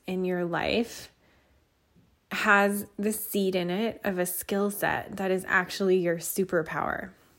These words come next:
And what I mean by that is the people that I know,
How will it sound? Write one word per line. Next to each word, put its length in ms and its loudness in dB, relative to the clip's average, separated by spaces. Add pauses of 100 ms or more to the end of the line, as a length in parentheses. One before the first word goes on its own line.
(1000)
And 140 4
what 80 6
I 80 6
mean 320 8
by 220 6
that 360 4
is 380 -2 (800)
the 100 4
people 500 6
that 140 4
I 140 4
know, 640 0